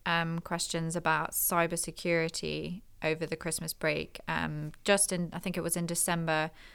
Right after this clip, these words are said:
we had the Monetary Authority of Singapore conduct a cyber stress test. Now, they're first out the block when it comes to actually testing their financial system in this way.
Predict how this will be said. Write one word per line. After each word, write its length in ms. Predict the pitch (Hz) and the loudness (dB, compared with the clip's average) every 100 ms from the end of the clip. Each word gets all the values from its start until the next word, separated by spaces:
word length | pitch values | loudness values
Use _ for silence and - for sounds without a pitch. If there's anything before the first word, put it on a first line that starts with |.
| - - | -12 -4
we 120 | 180 | 0
had 200 | 180 165 | 0 2
the 60 | |
Monetary 380 | 170 170 147 165 | 0 0 -2 -4
Authority 320 | 165 160 160 | 0 0 0
of 40 | 156 | 0
Singapore 600 | 175 165 - 160 156 156 | 0 0 0 2 2 0
conduct 640 | - 170 165 147 - - | -2 -2 2 0 -2 -4
a 20 | |
cyber 380 | 165 180 165 160 | 0 2 2 0
stress 320 | - 170 156 | 0 2 0
test. 340 | - 151 160 160 | 0 -2 -2 -4
Now, 140 | 151 | -2
they're 180 | 165 175 | -2 -2
first 380 | - 175 170 165 | 0 0 2 2
out 140 | 156 | 0
the 60 | 151 | 0
block 420 | 170 156 - - | 4 4 4 -2
when 140 | 151 151 | -6 -6
it 80 | |
comes 240 | - 160 - | -4 -4 -2
to 100 | 180 | -4
actually 300 | - - 156 | -4 -6 -4
testing 420 | - 165 - 156 | -2 -2 -2 -4
their 100 | 147 | -4
financial 420 | - 151 151 - | -4 -4 -4 -6
system 320 | 151 156 156 | -6 -4 -4
in 100 | 147 | -6
this 140 | 143 - | -6 -2
way. 280 | - - | -2 -2